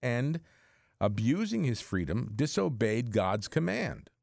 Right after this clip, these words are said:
This is what man's first sin consisted of. All subsequent sin would be disobedience toward God and a lack of trust in his goodness.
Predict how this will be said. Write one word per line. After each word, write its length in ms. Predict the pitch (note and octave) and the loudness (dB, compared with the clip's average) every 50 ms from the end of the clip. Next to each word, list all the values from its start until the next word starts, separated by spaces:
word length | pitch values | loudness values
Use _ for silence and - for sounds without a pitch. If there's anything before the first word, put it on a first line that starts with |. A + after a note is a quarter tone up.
| _ _ _ _ _ _ _ _ _ _ _ _ _ _ _ _ _ _ _ _ | _ _ _ _ _ _ _ _ _ _ _ _ _ _ _ _ _ _ _ _
This 140 | - G#2+ C3+ | -4 -2 -2
is 100 | C3+ B2 | -2 0
what 180 | A#2+ B2+ G#2+ | 0 0 0
man's 400 | A2 A2+ A2 G#2+ G#2+ A2+ G#2+ - | 0 0 2 2 2 0 -2 -4
first 540 | - - - - A2+ A2+ A2 - - - - | -6 -6 -2 0 0 0 0 -2 -8 -14 -12
sin 440 | - - - - A2 G2+ G2+ A2 G2+ | -10 -6 -2 0 0 2 0 0 -2
consisted 560 | - A#2+ A#2+ - - B2+ A#2 - - D#2+ D#2 | -2 -2 -2 0 -2 -2 -4 -2 -4 -2 -2
of. 280 | F#2+ D#2+ - - - - _ _ _ | -2 -2 -2 -6 -10 -14 _ _ _
All 300 | - G#2 A2+ C3 C#3 D3+ | -2 2 2 2 2 2
subsequent 560 | - - - D3+ C#3+ D3 D#3 - D3 D3+ C#3+ | 0 0 0 0 0 0 -2 -2 -2 -2 -2
sin 380 | - - C#3 A2+ G#2+ G#2 G#2+ G#2 - - - _ _ _ _ _ _ _ _ _ _ | -2 0 0 2 2 2 0 -2 -6 -12 -20 _ _ _ _ _ _ _ _ _ _
would 100 | - G#2+ | 0 2
be 120 | G#2 A2 G#2+ | 2 2 2
disobedience 840 | G2+ A2 C3+ - - - C3 A#2+ B2+ B2+ A#2+ A#2+ B2 A#2+ A2 - - - | 2 0 0 2 0 0 0 0 0 2 2 2 0 0 -2 -4 -10 -12
toward 460 | - - A#2 A#2+ B2 C3 C#3 C#3+ - - - B2 | -6 -2 0 2 2 2 2 0 -4 -8 -6 0
God 440 | A2 A2+ A2 G#2+ G2+ G2 G#2 A#2+ - - | 2 4 4 4 4 2 2 0 0 0
and 100 | A2+ A2 | 0 0
a 60 | G#2+ | 2
lack 300 | G#2 G#2 G#2 A2+ A2+ - | 2 2 2 2 0 -2
of 100 | C3 B2 | -4 -6
trust 400 | - - - A2+ F#2+ F#2+ - - | -4 0 2 4 4 4 2 0
in 80 | - B2 | 0 0
his 140 | B2+ A#2+ A#2+ | 0 0 0
goodness. 540 | C3 F3+ A3 A3+ F#2 D2 - - - - | 0 -2 0 -2 -4 -6 -8 -12 -16 -18